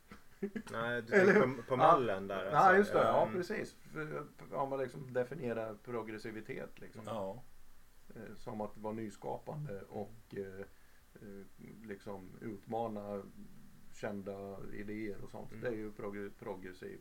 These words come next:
Speaker 3: Ja, ja,
Speaker 2: Ja.
Speaker 3: precis.
Speaker 2: Då är de ju inte nyskapande.
Speaker 3: Nej.
Speaker 2: Eller liksom utmana saker.
Speaker 3: Nej, jag upplever det så i alla fall, att
Speaker 2: Men,
Speaker 3: det är
Speaker 2: eh, har
Speaker 3: liksom
Speaker 2: man aldrig hört Dream Theater så är de ju progressiva.
Speaker 1: Mm.
Speaker 2: Ja.
Speaker 3: Precis.
Speaker 2: Ja, ja.
Speaker 3: Precis.
Speaker 2: Men, ja, ja.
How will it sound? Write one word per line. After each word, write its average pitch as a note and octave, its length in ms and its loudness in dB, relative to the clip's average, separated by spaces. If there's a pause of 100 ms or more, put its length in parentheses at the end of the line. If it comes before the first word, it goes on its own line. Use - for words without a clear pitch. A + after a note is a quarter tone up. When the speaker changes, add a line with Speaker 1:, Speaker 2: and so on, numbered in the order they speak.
(100)
Speaker 3:
Ja, G2+ 80 -8
ja, A#2+ 420 0
Speaker 2:
Ja. G2 140 -8
Speaker 3:
precis. A#2 440 -12 (480)
Speaker 2:
Då D#3 100 -2
är D3+ 100 4
de D3 100 -2
ju G#3 60 2
inte G#3 140 -2
nyskapande. A2+ 720 -6 (360)
Speaker 3:
Nej. B2 200 -10 (280)
Speaker 2:
Eller G#2+ 240 -10
liksom G#2 340 -10
utmana G#2 560 -6
saker. G#2 420 -12 (840)
Speaker 3:
Nej, B2 340 -4 (180)
jag D#3+ 340 6
upplever D3+ 320 2
det B2 80 2
så A#2+ 140 2
i A2+ 40 2
alla G#2 160 0
fall, - 200 -4
att F#2+ 80 -4
Speaker 2:
Men, C#3 140 6
Speaker 3:
det C#3+ 60 4
är C#3+ 160 6
Speaker 2:
eh, C#3 60 4
har - 0 -
Speaker 3:
liksom D3+ 160 6
Speaker 2:
man E3 100 10
aldrig D#3 220 8
hört D#3+ 220 8
Dream D#3 200 2
Theater A2+ 420 -2
så G#2+ 100 -6
är A2+ 40 2
de G#2+ 120 -4
ju G#2+ 100 -4
progressiva. A2 640 -6 (300)
Speaker 1:
Mm. A2 120 -8
Speaker 2:
Ja. G#2 100 -6 (140)
Speaker 3:
Precis. A#2 580 -2
Speaker 2:
Ja, G2 60 -2
ja. F#2+ 120 -6 (300)
Speaker 3:
Precis. A2 600 -10 (220)
Speaker 2:
Men, G#2+ 380 -12
ja, A2 180 -2
ja. A#2+ 80 -10